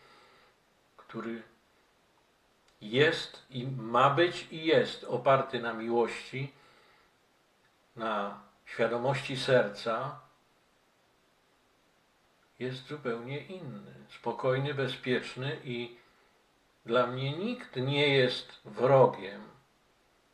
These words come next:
Natomiast każdy jest bratem, siostrą. Każdego widzę i chcę widzieć jako człowieka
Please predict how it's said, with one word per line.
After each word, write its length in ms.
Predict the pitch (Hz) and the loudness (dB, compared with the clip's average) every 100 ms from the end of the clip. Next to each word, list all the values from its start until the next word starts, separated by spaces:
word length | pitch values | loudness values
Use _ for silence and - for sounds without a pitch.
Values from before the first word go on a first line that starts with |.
| - | -8
Natomiast 440 | 107 131 127 123 | -6 -2 -2 -2
każdy 380 | 127 110 104 110 | 0 -2 -2 -6
jest 200 | 127 127 - _ _ _ _ _ _ _ _ _ _ _ _ _ _ | -6 -8 -14 _ _ _ _ _ _ _ _ _ _ _ _ _ _
bratem, 580 | - - 180 - 101 101 | -4 0 0 -2 -10 -12
siostrą. 720 | - 151 135 - 107 101 - - _ _ _ _ _ _ _ _ _ _ _ _ _ _ _ _ _ _ _ _ _ _ | -10 -8 -8 -12 -14 -14 -16 -20 _ _ _ _ _ _ _ _ _ _ _ _ _ _ _ _ _ _ _ _ _ _
Każdego 720 | - 120 - 127 127 131 139 | -4 -4 0 2 4 2 -2
widzę 460 | 110 107 101 123 135 | -4 -8 -4 -4 -2
i 120 | 123 | -6
chcę 280 | - - 113 | -8 -4 -4
widzieć 640 | 101 101 98 123 131 - - _ _ _ _ _ _ _ _ _ _ _ - | -6 -14 -14 -14 -14 -20 -20 _ _ _ _ _ _ _ _ _ _ _ -6
jako 280 | 104 110 107 | -4 -4 -8
człowieka 1000 | - 127 127 139 214 214 117 95 98 | 0 2 4 4 0 0 -6 -8 -8